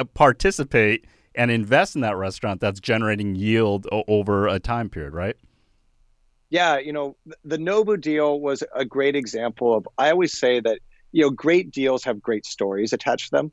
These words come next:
Speaker 1: Yeah.
Speaker 2: And in this case, the, the story behind the Nobu deal, so this is a, you know, th-, this is the Nobu restaurant in Washington, D C, you know, in the heart of Georgetown.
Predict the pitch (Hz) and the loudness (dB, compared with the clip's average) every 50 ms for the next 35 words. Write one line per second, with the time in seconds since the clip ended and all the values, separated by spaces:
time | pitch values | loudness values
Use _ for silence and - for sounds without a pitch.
0 | _ - 110 87 76 65 - - - 160 151 147 156 170 202 190 - - - 160 | _ -4 -4 -4 -4 -6 -10 -6 -2 0 0 2 2 0 0 -2 -2 -2 -2 0
1 | 151 143 - - 147 147 - 139 135 - - - - - - 254 214 175 156 139 | 0 0 -2 -6 -12 -12 -10 -12 -12 -12 -10 -8 -8 -4 0 0 0 0 0 -2
2 | - 156 143 160 156 147 135 120 113 117 120 147 160 143 139 117 95 113 104 104 | -2 -2 -2 -2 0 -2 -2 -2 0 2 2 2 2 2 0 -2 -2 -4 -4 -2
3 | 101 117 120 - 123 123 143 - - 165 143 156 143 127 113 - _ _ _ _ | 0 -2 -2 -2 -2 -2 -2 0 -2 0 2 4 4 4 4 0 _ _ _ _
4 | _ - 131 127 117 117 139 - - 131 135 - - 156 139 - 135 127 123 123 | _ -2 -2 -2 -2 -4 -8 -6 -4 -4 -2 0 0 0 0 0 -2 -2 0 2
5 | 135 147 180 180 160 185 190 180 147 135 131 139 - - - 131 123 123 127 117 | 2 4 4 4 4 2 2 2 2 0 -2 -2 -4 -4 -2 0 0 0 0 -2
6 | - - 139 156 156 143 127 123 127 127 - - 127 - 139 127 110 - 123 120 | -4 -6 -6 -4 -4 -2 0 0 0 0 -2 -6 -6 -4 -4 -4 -2 -2 -4 -4
7 | - - - 117 110 110 110 104 - - - 117 101 90 - - _ _ - - | -2 0 0 2 2 2 2 0 -2 -2 -4 -4 -4 -4 -6 -8 _ _ -2 0
8 | 147 147 143 127 113 - _ 117 107 - - - 151 147 139 139 113 107 - 123 | 2 4 4 2 2 -2 _ -2 -2 -2 0 0 0 2 2 0 -2 -2 -4 -2
9 | 117 120 117 - - 113 101 98 98 101 | -2 -2 -4 -6 -4 -4 -4 -4 -4 -8